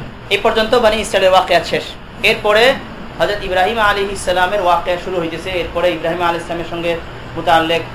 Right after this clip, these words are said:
কিবলা, তাহবিলে কিবলা, এগুলোর মোট-, মোটামুটি বেশ লম্বা আলোচনা আসতেছে একবারে। পারা শেষ হবে, এরপরে দ্বিতীয় পারার অনেক শুরু দিতে হবে। আগের আয়াতের সাথে মোনাসাবাতটা কি? আগের আলোচনার সাথে মোনাসাবাতটা হলো, দেখো ইহুদিরা এরা নিজেদের ব্যাপারে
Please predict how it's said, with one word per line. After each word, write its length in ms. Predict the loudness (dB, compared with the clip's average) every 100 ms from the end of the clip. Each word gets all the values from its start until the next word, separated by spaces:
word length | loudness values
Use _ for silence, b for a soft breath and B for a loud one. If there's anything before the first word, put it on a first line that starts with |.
| -14 -14 -6
কিবলা, 420 | -2 0 4 6 6
তাহবিলে 400 | 2 -2 -2 -2 0
কিবলা, 280 | 0 4
এগুলোর 240 | 2 2 -4 -4
মোট-, 220 | -4 -4
মোটামুটি 260 | -4 -2
বেশ 260 | 2 2 2
লম্বা 200 | 2 4
আলোচনা 260 | 4 2 -2
আসতেছে 300 | -2 -6 -8
একবারে। 240 | -6 -8 -8 -12 -2
পারা 180 | 2 2
শেষ 280 | 2 -2 -2
হবে, 160 | -2
এরপরে 220 | -2 -2
দ্বিতীয় 240 | -4 -4 -2
পারার 240 | 2 2
অনেক 160 | 2 0
শুরু 140 | -4 -6
দিতে 220 | -4 -2
হবে। 220 | 0 -2 -6 -14 -8 -2
আগের 180 | 4
আয়াতের 220 | 6 6 2
সাথে 140 | -4
মোনাসাবাতটা 520 | 0 0 0 -2 -4
কি? 300 | -10 -10 -4
আগের 160 | 0 0
আলোচনার 380 | 0 -2 -2 -4
সাথে 220 | -6 -12 -16 -18 -18 -18 -14 -10 -10 -10 -2
মোনাসাবাতটা 500 | 2 4 4 2 2
হলো, 160 | 4 4
দেখো 200 | 2 0
ইহুদিরা 640 | 0 -2 0 6 6 6 0 -8 -10 -10 -6 2
এরা 420 | 6 8 8 4 -4 -14 -10
নিজেদের 320 | -8 -2 2 2
ব্যাপারে 260 | 2 2